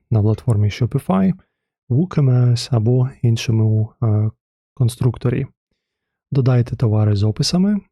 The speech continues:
е, фото і цінами. Налаштуйте способи оплати і доставки. Потім маркетинг і продажі. Використовуйте Facebook Ads, Instagram, TikTok, Google Ads або email marketing. Тес-,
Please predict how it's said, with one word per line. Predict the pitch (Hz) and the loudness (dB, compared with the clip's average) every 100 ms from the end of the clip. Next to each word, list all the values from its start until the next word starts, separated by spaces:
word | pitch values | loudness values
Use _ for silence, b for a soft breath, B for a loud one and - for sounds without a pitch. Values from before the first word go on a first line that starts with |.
| _ _ - | _ _ -2
е, | 117 | 0
фото | 107 123 135 170 170 - - | 0 0 0 0 -2 -2 -4
і | 120 | -4
цінами. | - 123 104 98 98 _ _ _ _ _ _ _ - | 0 0 2 0 -4 _ _ _ _ _ _ _ -2
Налаштуйте | 123 117 120 113 | -2 0 -2 -2
способи | - 120 117 110 | -4 -4 -2 -2
оплати | 110 - 165 180 175 - _ - | -2 -4 -4 -2 -2 -4 _ -2
і | |
доставки. | 113 104 - 104 - - 139 - _ _ _ _ _ _ _ _ _ | 0 0 -2 -4 -4 -6 -8 -10 _ _ _ _ _ _ _ _ _
Потім | 131 123 110 | -4 0 0
маркетинг | 117 117 117 117 104 101 | 2 0 0 0 0 0
і | 120 | -2
продажі. | - 104 101 120 180 180 - - | 0 0 0 2 2 0 -4 -6
Використовуйте | 104 120 113 - 110 107 104 117 107 104 110 | -2 0 -2 0 0 0 0 0 0 0 -2
Facebook | 117 98 107 - | -2 -2 -4 -2
Ads, | 156 190 - - _ _ _ _ _ - | 0 0 -2 -8 _ _ _ _ _ -2
Instagram, | 170 - 151 135 135 127 120 - | -2 0 0 2 2 2 -2 -6
TikTok, | - 131 - 127 120 - _ 117 | -4 -4 -2 -2 -2 -6 _ -2
Google | 123 123 117 117 | 2 2 4 2
Ads | 107 - - | 0 -4 -4
або | 113 101 117 117 120 - | -2 0 2 0 -2 -2
email | 107 107 104 | 0 2 2
marketing. | 104 101 - 113 175 165 - _ _ _ _ _ _ _ _ | 2 0 -2 -4 -4 -4 -6 _ _ _ _ _ _ _ _
Тес-, | 139 - | -6 -6